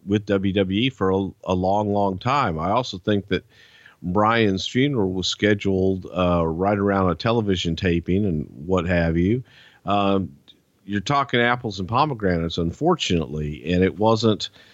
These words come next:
something that, you know, Brian was, was with us. Yes, he was. And I missed Brian's funeral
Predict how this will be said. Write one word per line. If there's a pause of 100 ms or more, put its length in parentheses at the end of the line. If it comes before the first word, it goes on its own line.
(240)
something
that, (1300)
you
know,
Brian
was, (320)
was
with
us.
Yes,
he
was. (100)
And (260)
I
missed
Brian's
funeral